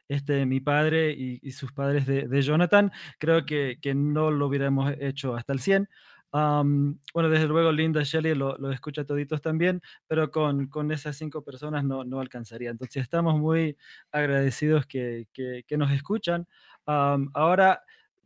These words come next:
parece que la mayoría de nuestros oyentes son algo tímidos porque no nos dicen mayor cosa. Am, <laughs> s-, solo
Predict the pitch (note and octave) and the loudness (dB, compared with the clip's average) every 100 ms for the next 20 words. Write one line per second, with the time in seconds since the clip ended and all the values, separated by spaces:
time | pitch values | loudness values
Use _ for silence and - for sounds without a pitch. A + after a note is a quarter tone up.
0 | _ E3 F3+ A#3 A3+ G3+ F3+ D3+ D3+ D3 | _ 0 2 0 0 2 2 0 -2 0
1 | C#3+ D#3 E3+ F#3+ F#3 E3+ D#3+ E3 C#3+ E3 | 0 0 4 4 4 2 0 -2 0 -2
2 | F3+ D3+ D#3 D3+ D3 C3+ C#3 F3+ F#3 F#3 | -4 -6 -4 -2 0 -2 -2 0 2 2
3 | F#3 F3 - D3 C#3 D3 C3+ B2+ C3 C#3+ | 2 0 -4 -6 -4 -4 -4 -6 -8 -6
4 | D3+ D#3+ D#3+ D3 C#3+ C#3 C3+ C3+ B2+ A#2+ | -4 -2 -2 -4 -6 -8 -4 -4 -4 -6
5 | B2 A#2+ C#3+ B2+ C#3+ - - - _ _ | -10 -8 -6 -4 -6 -8 -20 -20 _ _
6 | C#3 C#3 C#3+ C3+ C#3 C#3+ - G3 D3+ - | -2 0 0 0 -2 -4 -2 -2 -2 0
7 | F#3+ F#3+ F#3 | 2 4 2